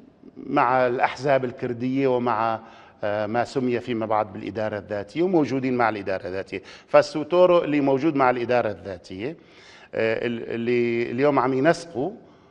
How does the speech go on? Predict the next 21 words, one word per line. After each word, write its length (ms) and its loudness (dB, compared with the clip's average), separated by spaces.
مع 180 4
الإدارة 440 0
الذاتية، 640 -4
بالتأكيد 760 2
مباشرة 600 2
أو 100 2
غير 100 4
مباشرة 540 -2
في 140 -6
عندهم 200 -2
تنسيق 360 -4
مع 140 0
الأمريكان، 540 -4
لأنه 360 0
بالتالي 340 4
بنعرف 380 0
الوجود 280 -4
الأمريكي 420 -4
في 80 -12
المنطقة 500 -4
وال-، 320 -2